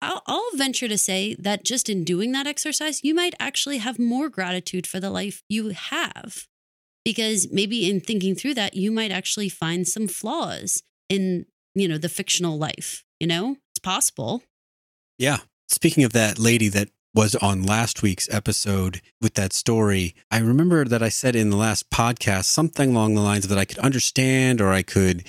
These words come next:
Speaker 2: imagine why some of her family would have cut her off because of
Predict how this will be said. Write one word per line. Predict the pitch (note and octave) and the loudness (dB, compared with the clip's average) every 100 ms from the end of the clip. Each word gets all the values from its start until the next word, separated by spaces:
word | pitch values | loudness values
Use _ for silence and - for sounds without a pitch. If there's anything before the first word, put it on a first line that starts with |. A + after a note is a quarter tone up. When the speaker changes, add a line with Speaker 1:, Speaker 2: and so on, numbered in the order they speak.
| - _ _ | -18 _ _
Speaker 2:
imagine | G#2 G#2+ B2 B2 A#2 A#2 A2+ G#2+ - _ - | 4 4 6 4 6 8 8 6 0 _ 2
why | G2+ A2 A2 A2+ A2 | 6 6 6 6 4
some | - A#2+ A#2+ | 2 4 4
of | A2+ - | 4 2
her | G#2 G2 F#2+ | 2 4 2
family | F2+ - G#2+ G#2 | 0 0 2 4
would | G2 F#2 | 2 0
have | - | 0
cut | - G#2+ | 0 2
her | G2+ | 4
off | G2+ G2+ - | 4 2 0
because | G2+ - G2+ F#2 F2+ - - | -2 2 0 2 -2 -4 -2
of | G2+ F#2+ F2 | 0 0 -2